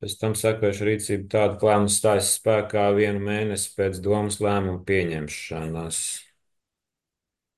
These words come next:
Ā, citi sīkāki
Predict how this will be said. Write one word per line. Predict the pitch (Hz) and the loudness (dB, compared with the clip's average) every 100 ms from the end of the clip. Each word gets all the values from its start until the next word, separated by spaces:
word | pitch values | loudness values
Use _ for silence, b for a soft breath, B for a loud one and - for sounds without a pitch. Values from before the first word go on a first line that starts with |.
| _ - | _ -8
Ā, | 90 90 90 92 _ _ _ _ _ _ _ _ _ _ _ _ - | -6 -4 -6 -8 _ _ _ _ _ _ _ _ _ _ _ _ -12
citi | - - - 104 107 113 _ 90 | -10 -8 -6 -2 -2 -4 _ -10
sīkāki | 98 - 107 98 98 95 90 - 95 | -8 -2 -2 -2 0 0 0 -4 0